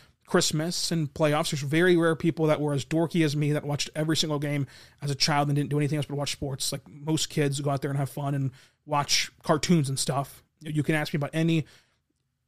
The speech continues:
you know, kid show in my ear. I don't know about it 'cause I was just watching the N B A. But not the case a lot of the times. And so whenever the Thunder start playing on Christmas and they start playing, you know, in these playoff series,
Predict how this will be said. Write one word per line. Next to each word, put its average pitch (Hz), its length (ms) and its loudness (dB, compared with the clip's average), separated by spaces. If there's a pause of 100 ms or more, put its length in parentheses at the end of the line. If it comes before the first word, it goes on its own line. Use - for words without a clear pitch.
(200)
you - 80 -12
know, - 140 -10 (260)
kid 165 480 6
show 156 360 6
in 147 60 4
my 147 160 2
ear. 139 240 2
I 135 60 0
don't 143 140 2
know 143 100 0
about 131 240 0
it - 140 -8
'cause - 120 -8
I - 20 -2
was 131 100 -2
just 147 120 -4
watching 139 320 -2
the 143 100 -4
N 139 60 0
B 135 140 0
A. - 160 -6 (460)
But 185 240 4 (300)
not 202 140 -2
the 208 80 4
case - 480 2 (120)
a 165 60 -4
lot 156 80 0
of 139 80 0
the - 60 -8
times. 147 380 -4 (420)
And 175 140 2
so 175 380 6 (920)
whenever 226 280 4
the 233 80 6
Thunder 185 220 2
start - 180 0
playing 151 160 0
on 139 60 -2
Christmas 165 380 -6
and 156 60 -4
they 139 60 -6
start - 160 -6
playing, 147 420 -2
you 147 120 -14
know, 147 140 -14
in 151 220 2
these 143 300 2 (340)
playoff 143 340 0
series, 135 480 -2